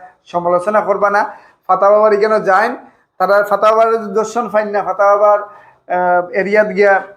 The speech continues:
একটা দণ্ডবোধ দিয়া আইলে তেও জীবন ধন্য হইব, পাপ মুক্ত হইব, পরে সমালোচনা করা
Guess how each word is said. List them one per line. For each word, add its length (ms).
একটা 160
দণ্ডবোধ 680
দিয়া 300
আইলে 560
তেও 320
জীবন 400
ধন্য 300
হইব, 400
পাপ 360
মুক্ত 320
হইব, 420
পরে 220
সমালোচনা 580
করা 220